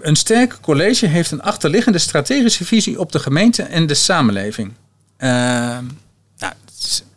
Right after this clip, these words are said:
we hebben het net over versnippering, ehm, gehad. En in mijn ogen is een strategische visie is dat je begrijpt hoe je dingen voor elkaar krijgt in je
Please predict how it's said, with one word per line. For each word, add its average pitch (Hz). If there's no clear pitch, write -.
we 131
hebben 147
het 151
net -
over 131
versnippering, 131
ehm, 113
gehad. -
En 131
in 131
mijn 151
ogen 151
is 135
een 127
strategische 151
visie 160
is 139
dat 127
je 139
begrijpt 143
hoe 131
je 127
dingen 139
voor 127
elkaar 131
krijgt 98
in 104
je 101